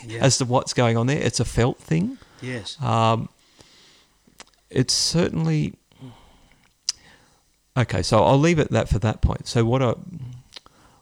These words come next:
Speaker 2: wh-, what I'd say is that once I do get some kind of visual logic happening there in the work, whether it be, uh, uh, the architectural pieces or the, the figurative pieces,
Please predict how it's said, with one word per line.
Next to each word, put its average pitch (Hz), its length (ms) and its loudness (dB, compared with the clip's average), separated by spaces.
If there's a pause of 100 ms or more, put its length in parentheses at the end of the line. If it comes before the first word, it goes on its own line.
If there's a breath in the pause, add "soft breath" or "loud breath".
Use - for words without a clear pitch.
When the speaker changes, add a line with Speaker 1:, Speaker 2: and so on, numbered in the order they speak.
(120 soft breath)
Speaker 2:
wh-, 143 200 -8
what 170 200 2
I'd 160 320 0
say 110 360 2
is 101 200 2
that 104 180 0 (880 loud breath)
once 151 320 2
I 160 60 4
do 131 200 4
get 117 220 2
some 135 360 2
kind 117 320 2
of 107 140 2
visual 104 460 2
logic 98 440 0
happening 104 460 -2
there 87 260 -2
in 98 280 2
the 92 100 -2
work, 98 260 0
whether 104 180 2
it - 80 -6
be, 92 260 -4
uh, 92 160 -4 (880 soft breath)
uh, - 140 -6
the - 160 -6
architectural 101 600 -4
pieces - 500 -6
or 92 320 -2
the, 107 360 -8 (760 soft breath)
the 117 200 -2
figurative 101 420 2
pieces, - 560 -2